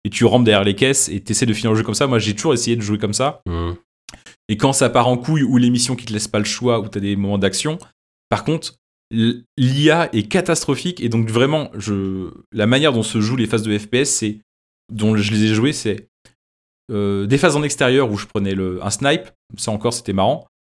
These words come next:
Speaker 1: les phases en intérieur où je prenais un pompe, j'allais, je me collais aux ennemis,
Speaker 2: Ouais, c'est,
Speaker 1: je
Speaker 2: c'est
Speaker 1: déchargeais
Speaker 2: un,
Speaker 1: mon pompe
Speaker 2: d'accord,
Speaker 1: sur eux,
Speaker 2: c'est, c'est un fast
Speaker 1: ils
Speaker 2: F P S,
Speaker 1: mouraient,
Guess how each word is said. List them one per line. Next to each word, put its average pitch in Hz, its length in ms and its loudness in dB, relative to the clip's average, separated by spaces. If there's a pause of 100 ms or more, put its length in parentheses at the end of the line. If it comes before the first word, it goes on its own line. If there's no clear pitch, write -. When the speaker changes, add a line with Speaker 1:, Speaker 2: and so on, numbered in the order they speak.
(240)
Speaker 1:
les 113 100 0
phases 123 220 2
en 120 100 4
intérieur 120 640 2
où 117 80 -2
je 110 80 -6
prenais 127 260 0
un 117 120 4
pompe, 160 340 -2 (360)
j'allais, 127 380 4 (220)
je 113 140 0
me 117 100 4
collais 151 240 4
aux 131 180 4
ennemis, 139 280 0 (600)
Speaker 2:
Ouais, - 120 2
c'est, - 200 -2
Speaker 1:
je 120 80 2
Speaker 2:
c'est 120 120 0
Speaker 1:
déchargeais 127 260 0
Speaker 2:
un, - 20 0
Speaker 1:
mon 120 120 -2
pompe 120 180 -2
Speaker 2:
d'accord, 110 260 2
Speaker 1:
sur 135 100 4
eux, - 60 0
Speaker 2:
c'est, 82 80 -4
c'est - 140 -2
un 87 60 0
fast 127 220 2
Speaker 1:
ils 127 60 4
Speaker 2:
F - 0 -
P - 0 -
S, 123 40 4
Speaker 1:
mouraient, 131 260 4